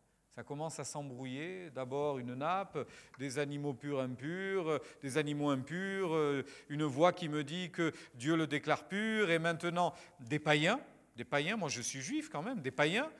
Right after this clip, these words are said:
euh, et il faut que j'aille vers eux et que j'aille dans leur maison. À cette époque-là, à cette époque-là, le Pierre,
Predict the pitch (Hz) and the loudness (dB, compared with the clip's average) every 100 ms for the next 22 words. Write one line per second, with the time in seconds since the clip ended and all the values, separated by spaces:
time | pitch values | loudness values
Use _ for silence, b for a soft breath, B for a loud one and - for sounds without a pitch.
0 | B B B 151 151 180 156 143 - 214 | B B B 0 0 2 0 -2 4 4
1 | 226 202 170 B B 135 127 160 156 156 | 4 4 2 B B 0 4 6 6 6
2 | 156 214 254 247 170 165 143 185 165 160 | 6 6 4 2 0 0 4 4 6 4
3 | 151 156 143 175 254 269 - B B B | 4 2 0 2 2 0 -8 B B B
4 | _ 151 - 233 214 180 160 139 160 269 | _ -6 -4 -4 -2 -2 0 0 0 -4
5 | - - _ - 120 - 123 123 - 113 | -12 -20 _ -18 -14 -10 -8 -8 -6 -6
6 | 139 - - _ b b b b b - | -6 -10 -20 _ b b b b b -18
7 | 143 131 139 135 127 | -14 -10 -10 -10 -8